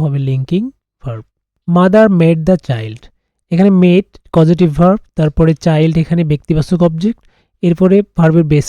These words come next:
ফর্ম বসবে, তাহলে হবে ইট। Fire burns, what kind of verb burns is? তো বার্ন শব্দটি এখানে ইনট্রানজিটিভ ভার্ব, যার কোনো কর্ম নেই, অর্থাৎ ইনট্রানজিটিভ ভার্ব। He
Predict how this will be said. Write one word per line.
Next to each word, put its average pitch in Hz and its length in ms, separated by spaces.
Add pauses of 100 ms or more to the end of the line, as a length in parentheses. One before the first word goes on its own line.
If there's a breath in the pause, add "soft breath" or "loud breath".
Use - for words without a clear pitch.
ফর্ম 156 240
বসবে, 113 260 (380)
তাহলে 156 240
হবে 156 140 (200)
ইট। - 200 (640)
Fire 196 340 (100)
burns, 139 340 (340)
what 175 160 (120)
kind 180 300
of 170 40 (140)
verb 165 220 (160)
burns 143 320 (200)
is? 107 80 (520)
তো - 40 (120)
বার্ন 175 160 (100)
শব্দটি 196 400 (520)
এখানে 175 260
ইনট্রানজিটিভ 170 520 (100)
ভার্ব, 120 180 (140)
যার 147 220
কোনো 165 140 (460)
কর্ম 185 220 (140)
নেই, 104 120 (140)
অর্থাৎ - 220 (100)
ইনট্রানজিটিভ 147 480 (100)
ভার্ব। 107 200 (460)
He 196 80